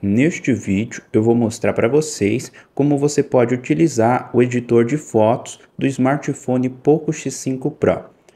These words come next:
Você vem aqui na opção de galeria de fotos,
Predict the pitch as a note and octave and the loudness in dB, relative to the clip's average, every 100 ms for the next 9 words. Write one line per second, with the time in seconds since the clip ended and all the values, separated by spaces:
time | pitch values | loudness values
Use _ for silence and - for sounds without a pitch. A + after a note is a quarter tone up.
0 | _ - C#3+ D#3+ D3+ D#3 D3+ D3+ D3 D3 | _ -4 -2 0 0 0 0 -2 -2 -4
1 | - A#2+ A2+ A#2 A2+ G#2+ C#3 D3 A2 - | -4 0 2 4 2 2 0 -2 -6 -2
2 | G2+ A2 - - - | 0 0 -4 -14 -20